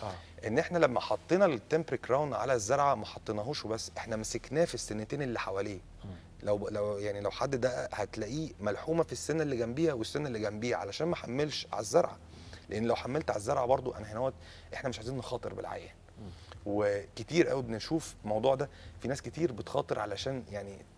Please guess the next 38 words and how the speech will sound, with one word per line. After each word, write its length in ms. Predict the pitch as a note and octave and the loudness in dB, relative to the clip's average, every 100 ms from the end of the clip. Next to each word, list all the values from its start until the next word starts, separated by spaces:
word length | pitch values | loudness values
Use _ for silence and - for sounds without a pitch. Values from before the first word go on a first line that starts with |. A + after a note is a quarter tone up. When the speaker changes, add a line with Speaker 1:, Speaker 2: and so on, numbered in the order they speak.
| - - | -20 -12
Speaker 1:
انجاز. 580 | A#2 C3 A#2+ A#2+ F#2+ - - | -8 -6 -2 -2 -2 -12 -8
Speaker 2:
مش 220 | D#3 - | -6 -6
انجاز 440 | D#3 F3 F#3+ D#3 | -2 0 0 0
وبس، 360 | C3+ C#3 C#3 A#2 A2 A2 G#2+ | -2 -2 -4 -8 -10 -10 -4
ماركتنج، 520 | D#3+ - - G#2+ G#2 | -4 -4 -6 -6 -6
يعني 220 | G#2 G#2 | -6 -6
من 80 | A2+ | -4
Speaker 1:
آه. 40 | |
Speaker 2:
نوع 140 | C#3+ A#2 | -2 0
الماركتنج، 380 | A#2 B2+ B2+ | -2 -4 -6
انا 120 | A#2+ B2+ | -4 -2
اعمل 180 | A#2+ C3 | 0 -2
لك 140 | B2 | -2
الزراعه 400 | G#2 A2 C3 B2+ | -2 2 4 4
وتمشي 420 | A2+ B2+ A2+ A2+ | 2 -2 -2 -4
في 120 | - A#2 | -4 -6
نفس 220 | - G#2+ | -4 -6
اليوم. 280 | G2+ F#2+ - - - - - - - - | -6 -8 -10 -18 -18 -16 -16 -16 -16 -8
العيان 300 | G2+ G2 D3+ | 0 2 2
اللي 140 | F3 C#3 | 2 2
بياخدها 380 | A#2+ - C3+ B2 | 0 2 0 0
في 100 | B2 | 0
نفس 180 | - | -2
اليوم 180 | A2 A#2+ | -2 0
ده 80 | A2+ | 0
بتعمل 360 | G#2+ D3 D#3+ D3 | 0 0 2 0
ايه 80 | |
بعد 220 | - - - | 0 -2 -2
كده؟ 320 | - F#2+ - | -2 -2 -6
ما 100 | F2+ | -4
هي 100 | A2+ | -2
دي 80 | A#2 | 0
النقطه. 400 | A#2+ B2+ G2+ F#2 - D3 | 2 0 -2 -6 -2 -2
<laughs> 80 | - D3+ - - - - - - - - - - - - - - B2+ | 2 0 0 -2 -4 -6 -10 -10 -18 -18 -18 -20 -12 -8 -6 2 12
Speaker 1:
بيرجع 420 | D#3+ G#3 F#3 D3 | 12 12 10 10
يتخانق 540 | C#3+ - F3 G3+ D#3 C3 | 8 10 12 12 12 2
معاهم. 320 | A3 E3 F3+ | 8 8 10
Speaker 2:
بالظبط. 360 | C#3 B2+ G#2+ | 8 8 8